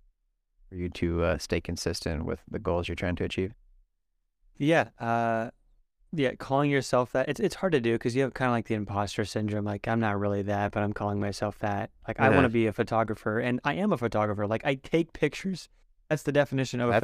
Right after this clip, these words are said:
Speaker 1: that's
Speaker 2: photographer.
Speaker 1: all it is, yeah.
Speaker 2: Like, I, I, yeah, if I say, mm, photography is my pro-, my profession and it's the, the way I make money, then I'd be lying. But I am a photographer because I take pictures.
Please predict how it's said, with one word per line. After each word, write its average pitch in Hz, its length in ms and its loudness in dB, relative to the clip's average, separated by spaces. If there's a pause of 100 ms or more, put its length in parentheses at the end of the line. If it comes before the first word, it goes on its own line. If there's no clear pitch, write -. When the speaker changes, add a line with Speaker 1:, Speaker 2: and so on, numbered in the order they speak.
(140)
Speaker 1:
that's 107 240 4
Speaker 2:
photographer. - 40 4
Speaker 1:
all 113 200 6
it 143 140 6
is, 104 60 -4
yeah. 131 220 0 (180)
Speaker 2:
Like, 131 300 2
I, 175 60 -2 (100)
I, 147 160 2 (400)
yeah, - 300 -4
if 131 80 -2
I 143 80 4
say, 139 420 2
mm, 160 200 -12
photography 135 380 0
is 117 80 0
my 110 120 0
pro-, 110 260 -4
my 113 140 0
profession 127 680 0 (100)
and 117 420 0
it's 123 420 -4 (140)
the, 127 160 0
the 120 100 -4
way 117 100 2
I 113 40 0
make 110 180 -4
money, 131 240 2
then 143 320 0
I'd 139 180 0
be 117 120 0
lying. 107 460 2
But 117 260 2 (400)
I 127 140 2
am 139 280 2
a 117 60 2
photographer 117 520 0
because 110 220 0
I 110 80 0
take 110 220 -2
pictures. 110 360 -2